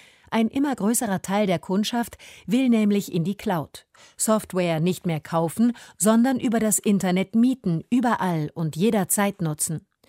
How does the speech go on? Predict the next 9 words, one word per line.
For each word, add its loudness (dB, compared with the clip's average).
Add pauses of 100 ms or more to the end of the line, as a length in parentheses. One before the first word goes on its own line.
(480)
Klein -2
versucht -2
es -2
nun 4
mit 0
einer 0
für -6
erfolgsverwöhnte -2
Investoren 0